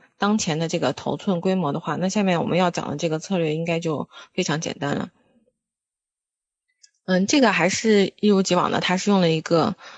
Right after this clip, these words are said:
固定金额等权重的这样的一个配置，然后也是用了一个唐吉安通道，但是它不是普通的这个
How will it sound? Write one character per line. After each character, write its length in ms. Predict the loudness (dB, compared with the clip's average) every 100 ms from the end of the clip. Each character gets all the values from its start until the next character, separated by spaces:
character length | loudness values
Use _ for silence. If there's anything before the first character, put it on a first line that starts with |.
| -10
固 160 | 0 0
定 320 | 4 4 4
金 260 | 4 4 6
额 140 | 4
等 200 | 2 -2
权 240 | -2 -2 0
重 220 | 4 4
的 80 | 4
这 80 |
样 140 | 0 0
的 80 | -2
一 100 | -2
个 80 |
配 180 | -2 -2
置， 300 | -2 -2 -4 -6 -16 -10
然 160 | 0
后 100 | 2
也 200 | 4 2
是 220 | 2 2 6
用 180 | 6
了 100 | 6
一 120 | 2 2
个 400 | 2 4 2 -2 _
唐 180 | -6 -4
吉 140 | 0 2
安 160 | 2
通 180 | 0 0
道， 220 | 0 0
但 200 | 4 4
是 200 | 4 2
它 220 | 2 2 2
不 160 | 0
是 200 | 0 -2
普 180 | -2 -2
通 180 | 0 2
的 100 | 2
这 140 | 0
个 280 | 0 0 -2